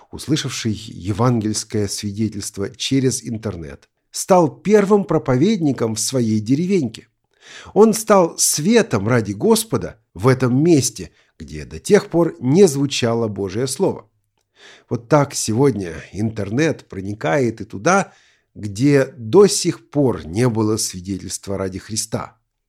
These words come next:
Так что мы с вами прочитали очень важный,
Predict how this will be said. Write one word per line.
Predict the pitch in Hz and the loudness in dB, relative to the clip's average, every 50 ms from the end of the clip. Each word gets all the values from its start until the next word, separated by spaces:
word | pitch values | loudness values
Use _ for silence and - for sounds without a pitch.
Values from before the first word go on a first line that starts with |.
| _ _ _ _ - - - - _ - | _ _ _ _ -20 -20 -20 -20 _ -14
Так | - 90 - | -12 -10 -8
что | - - 104 98 92 90 82 | -4 -2 -2 -2 -2 -2 -4
мы | 82 82 95 135 147 | -6 -4 -4 -2 -2
с | - - | -4 -4
вами | 90 87 101 110 123 127 135 143 135 117 101 | -6 -4 0 0 2 2 2 2 2 0 0
прочитали | - - - - - - - - 117 135 143 | -2 -8 -14 -16 -16 -12 -6 -4 -2 -2 -2
очень | 143 - - 135 - - 135 139 | -2 -4 -4 -6 -4 -4 -4 -2
важный, | 135 151 196 185 147 110 90 82 - _ | 2 4 4 4 4 2 0 -8 -14 _